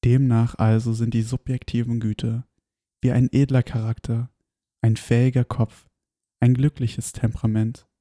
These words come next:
ein heiterer Sinn und ein wohlbeschaffener, völlig gesunder Leib, also überhaupt ein gesunder Geist in einem gesunden Körper, zu unserem Glücke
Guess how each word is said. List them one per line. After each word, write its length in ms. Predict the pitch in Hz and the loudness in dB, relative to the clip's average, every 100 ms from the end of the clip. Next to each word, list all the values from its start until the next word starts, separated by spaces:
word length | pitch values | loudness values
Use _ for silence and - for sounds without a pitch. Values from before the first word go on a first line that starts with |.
| _ _ _ _ _ | _ _ _ _ _
ein 220 | 113 101 | 0 2
heiterer 400 | 110 127 135 127 | 2 2 2 0
Sinn 320 | 113 110 113 - | 0 -2 -4 0
und 200 | 120 - | 0 2
ein 220 | 117 104 | 0 2
wohlbeschaffener, 1040 | 120 127 131 123 - - 110 113 110 110 117 _ _ _ _ _ _ _ | 2 2 2 -2 -4 -2 -2 -2 -2 -2 -2 _ _ _ _ _ _ _
völlig 400 | - 127 131 135 | 2 4 4 2
gesunder 400 | 131 113 110 110 | 2 4 4 2
Leib, 400 | 110 107 107 - _ _ _ - | 2 0 -2 -6 _ _ _ 0
also 180 | 117 117 | 0 2
überhaupt 600 | 123 110 131 143 - - _ _ _ | 0 0 0 -4 -8 -20 _ _ _
ein 160 | 127 127 | 2 4
gesunder 400 | 120 123 135 110 | 4 0 2 0
Geist 480 | 104 107 117 - _ | 2 0 -2 -8 _
in 100 | 117 | -2
einem 300 | 113 113 117 | 2 2 0
gesunden 440 | 117 113 117 120 | 0 0 0 -2
Körper, 500 | - 117 110 113 120 - _ _ _ _ _ _ | -6 -2 -2 -4 -8 -8 _ _ _ _ _ _
zu 200 | - - | -4 2
unserem 440 | 139 160 151 143 131 | 4 4 4 2 2
Glücke 480 | 113 113 117 117 | 0 0 0 -2